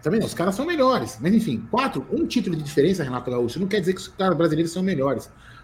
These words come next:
O que você tem que entender, Renato Gaúcho, é que os europeus, né,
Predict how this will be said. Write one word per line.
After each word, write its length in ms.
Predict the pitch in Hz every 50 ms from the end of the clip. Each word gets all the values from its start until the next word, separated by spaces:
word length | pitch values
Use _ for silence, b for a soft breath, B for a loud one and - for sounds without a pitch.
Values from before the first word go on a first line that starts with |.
| B B
O 60 | - 135
que 80 | -
você 100 | - 233
tem 120 | 214 247 -
que 80 | 208
entender, 380 | 208 160 - 123 120 147 214 214
Renato 260 | 180 156 135 - -
Gaúcho, 380 | - 123 113 113 113 - - - -
é 60 | 135
que 140 | 131 - 185
os 220 | 160 - - - - - -
europeus, 760 | 202 277 - 175 - - - 151 170 156 110 - - - - - - - - - - - - - - -
né, 180 | 123 147 175